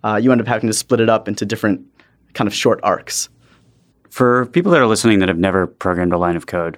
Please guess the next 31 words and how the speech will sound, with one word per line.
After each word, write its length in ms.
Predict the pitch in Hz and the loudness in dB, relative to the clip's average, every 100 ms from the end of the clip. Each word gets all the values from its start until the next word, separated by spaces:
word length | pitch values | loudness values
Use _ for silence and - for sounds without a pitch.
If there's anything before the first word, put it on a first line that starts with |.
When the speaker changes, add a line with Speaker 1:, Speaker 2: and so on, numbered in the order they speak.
| - | -4
Speaker 2:
is 160 | 117 110 | -2 0
there 100 | 127 | 0
something 300 | 156 156 139 | 0 2 2
that 180 | 98 - _ _ _ _ _ _ | 2 -4 _ _ _ _ _ _
you 300 | 101 98 101 | -4 0 0
think 460 | 98 - 98 95 - | 0 -6 -4 -4 -4
you'd 160 | 95 87 | -6 -4
like 200 | 87 - | -6 -6
to 220 | 98 87 | -6 -6
explain 380 | 82 - 117 117 | -6 -2 2 2
to 60 | |
them 240 | 113 110 104 | 2 0 -2
about 540 | 90 95 95 95 - _ _ _ _ _ - | -2 0 0 -2 -10 _ _ _ _ _ -4
programming 400 | 113 110 104 95 | 0 0 2 0
in 100 | 87 | 0
general 460 | 110 117 117 117 | 0 2 4 2
or 140 | 107 101 | 0 -2
programming 400 | 101 98 95 95 | -2 -2 -2 -2
for 140 | 98 | -4
your 160 | 92 92 | -6 -6
job 440 | 90 92 92 101 | -4 -4 -4 -6
that 120 | 95 | -8
they 100 | 92 | -8
don't 280 | 90 87 95 - | -4 -4 -6 -10
already 260 | 87 85 | -10 -8
know? 200 | 87 90 - _ _ | -8 -10 -14 _ _
Speaker 1:
I 40 | - | -4
think 200 | 196 196 | -2 0
what's 380 | - - - - _ _ - | 0 0 -6 -8 _ _ 0
nice 340 | 127 135 131 | 2 2 0
about 400 | 120 113 110 - | 0 2 2 -2